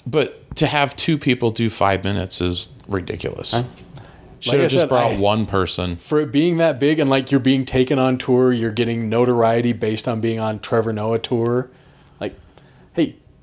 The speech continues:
Speaker 2: again, like
Speaker 1: An
Speaker 2: I
Speaker 1: hour
Speaker 2: said,
Speaker 1: and a half. If you're doing an hour and a half, I'm sorry, you're believing your own hype.
Speaker 2: I would,
Speaker 1: A
Speaker 2: I
Speaker 1: comic should know better than to do an hour and a half every
Speaker 2: I
Speaker 1: night.
Speaker 2: would,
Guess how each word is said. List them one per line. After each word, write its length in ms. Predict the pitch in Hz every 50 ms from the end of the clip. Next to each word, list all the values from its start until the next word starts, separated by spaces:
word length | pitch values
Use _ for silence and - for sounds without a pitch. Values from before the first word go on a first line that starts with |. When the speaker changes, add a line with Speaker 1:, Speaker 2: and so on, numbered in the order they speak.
| _ -
Speaker 2:
again, 440 | 139 123 147 196 185 165 170 151 - 120
like 120 | 131 135 175
Speaker 1:
An 60 | 151
Speaker 2:
I 40 | 185
Speaker 1:
hour 80 | 202 208 208
Speaker 2:
said, 40 | 208
Speaker 1:
and 80 | 202 180
a 40 | 160
half. 400 | 160 165 160 151 - - - - - - -
If 160 | 165 - 220
you're 120 | 240 233
doing 380 | 180 185 196 190 190 180 175 160
an 140 | 139 127 -
hour 400 | - 113 117 120 120 120 117 113
and 80 | 107 107
a 60 | 104
half, 380 | 95 98 95 95 98 98 - - -
I'm 140 | 104 98
sorry, 720 | 95 - - - 92 90 92 92 92 92 90 92 90 - - - - -
you're 460 | - 90 110 101 107 120 117 110 107 101
believing 520 | 101 - - 95 95 95 92 95 92 92
your 140 | 90 87 87
own 160 | 87 87 92
hype. 380 | 87 - 92 92 90 - - - - - - - - - - _ _ _ _ _ _ _ _ -
Speaker 2:
I 140 | - 120 139
would, 300 | 349 - - - 160 - -
Speaker 1:
A 60 | - 131
Speaker 2:
I 20 | 147
Speaker 1:
comic 360 | - 180 180 185 175 147 -
should 180 | - - 123 117
know 220 | 107 107 107 104
better 320 | 98 107 104 101 98 95
than 160 | 92 101 101 95
to 80 | 98 90
do 220 | 98 101 98 95
an 80 | 95 90
hour 300 | 90 87 87 90 92 87
and 80 | 87
a 40 | 90
half 420 | 90 87 92 95 87 90 - - - 107
every 220 | 95 92 98 95
Speaker 2:
I 20 | 92 90 90 92 90
Speaker 1:
night. 80 | 123
Speaker 2:
would, 120 | 135 -